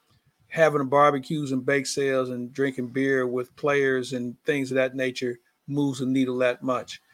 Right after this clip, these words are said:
Uh, if you wanna have coaching clinics, have 'em in the off season. If you wanna have players come in and be involved, have 'em come in before the season starts. Uh, but this is something they're trying to do in order to keep this league survivable.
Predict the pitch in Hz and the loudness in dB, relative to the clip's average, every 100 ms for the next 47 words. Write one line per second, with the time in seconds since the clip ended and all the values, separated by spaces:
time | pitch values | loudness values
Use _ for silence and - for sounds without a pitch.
0 | _ _ - 131 123 120 135 156 170 156 | _ _ 2 2 4 0 -2 2 2 2
1 | 143 160 160 160 139 175 160 160 151 151 | 2 2 2 0 -4 -4 -2 0 0 0
2 | 139 139 135 127 - 127 120 - - _ | -2 0 2 2 -2 -12 -14 -20 -20 _
3 | _ - 127 160 160 151 147 143 160 151 | _ -12 -6 0 2 2 0 0 2 2
4 | 147 - 156 147 147 139 151 143 143 147 | 2 -2 -2 0 -2 -4 -4 0 4 4
5 | 151 135 143 139 - 147 143 127 123 147 | 4 2 0 -2 -2 -2 -2 -4 -6 -4
6 | 135 - 131 123 113 - 117 117 - - | -4 -2 -4 -4 -8 -8 -6 -8 -12 -20
7 | _ _ _ - 131 127 120 131 123 170 | _ _ _ 0 2 4 2 0 2 2
8 | 170 - 180 139 151 147 147 160 147 127 | 2 0 0 0 0 0 2 2 2 0
9 | 156 151 147 147 139 131 180 170 147 139 | 2 2 4 4 2 -2 -6 -6 -6 -4
10 | 147 156 - 131 135 139 151 160 175 | -2 -2 -4 -2 4 4 4 0 -2